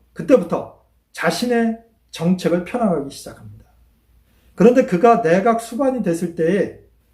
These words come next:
자기가 모시던 황제는 죽었고요. 그의 아들인 만력제가 등극하는데 이 만력제는 열 살밖에 되지 않았습니다. 그래서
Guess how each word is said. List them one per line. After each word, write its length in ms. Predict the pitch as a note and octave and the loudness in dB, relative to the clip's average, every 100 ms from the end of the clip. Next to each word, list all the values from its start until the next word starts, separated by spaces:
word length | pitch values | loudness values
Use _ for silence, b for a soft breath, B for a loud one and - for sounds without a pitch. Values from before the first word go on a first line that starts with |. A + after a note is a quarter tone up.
| _ _ _ _ _ _ | _ _ _ _ _ _
자기가 440 | - E3+ A3 B3 | 0 2 6 6
모시던 480 | D#3+ F#3 F3+ A3+ A3 | 4 2 2 2 0
황제는 500 | - C4 C4 A#3+ A#3 | -2 -6 0 0 0
죽었고요. 640 | - E3 E3+ D#3 A2+ - | 2 2 2 0 -4 -6
그의 180 | - G3 | 2 4
아들인 680 | G3+ - E3 F#3 E3+ - - _ _ _ - | 4 2 2 2 0 -2 -16 _ _ _ -8
만력제가 720 | C#3+ F3+ A3 A3+ A#3+ G3+ F#3+ | 0 4 6 4 2 -2 -2
등극하는데 640 | D#3+ D#3 D#3 B2+ A#2 F#3 | -4 -8 -8 -12 -8 -8
이 240 | C#3+ F#3 | -4 -6
만력제는 880 | - C#3 F#3 B3 - G3+ D3 F#3 - - _ _ _ | -2 0 2 2 2 0 0 -4 -6 -20 _ _ _
열 180 | D3+ F#3 | 4 4
살밖에 520 | F3+ A#3+ A3+ G#3 A3 | 4 0 0 -2 -2
되지 420 | E3 D#3 F#3 F3 - | -2 -4 -4 -6 -10
않았습니다. 680 | C#3+ D3+ - B2+ G#2+ A2 - _ _ _ _ _ - | -12 -12 -14 -18 -20 -20 -20 _ _ _ _ _ -2
그래서 600 | D#3 F3 F3+ B2+ - | 4 4 4 2 -2